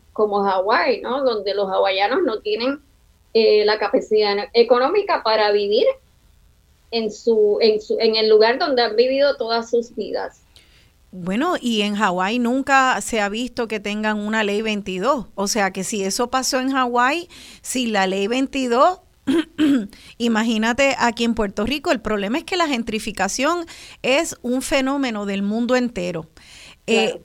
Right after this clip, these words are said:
Speaker 2: pero en ninguna parte del mundo tú estás viendo que esa gentrificación tenga el chambón en el,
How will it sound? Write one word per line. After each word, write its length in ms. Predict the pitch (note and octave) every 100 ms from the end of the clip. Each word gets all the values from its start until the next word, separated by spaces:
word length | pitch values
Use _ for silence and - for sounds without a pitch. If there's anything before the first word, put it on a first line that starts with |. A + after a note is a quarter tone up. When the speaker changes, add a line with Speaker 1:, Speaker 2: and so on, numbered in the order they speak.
| -
Speaker 2:
pero 340 | A#3+ A#3 A#3
en 180 | A#3+ B3
ninguna 440 | A#3+ A#3+ A3+ C#4
parte 400 | E4+ E4 E4 E4+
del 160 | E4 E4
mundo 500 | D#4+ F4 F4+ C#4+ C4+
tú 200 | - B3
estás 280 | A#3+ C#4+ C#4
viendo 360 | B3 D#4+ D4+ B3
que 80 |
esa 240 | G#3+ A#3+ C4+
gentrificación 1080 | D4+ C#4 C4+ D4 B3+ - - D4+ C4+ B3
tenga 320 | - A3 A#3 C4
el 80 |
chambón 580 | B3 - G#3 G3 A3 C#4
en 160 | C#4+ C#4
el, 180 | C#4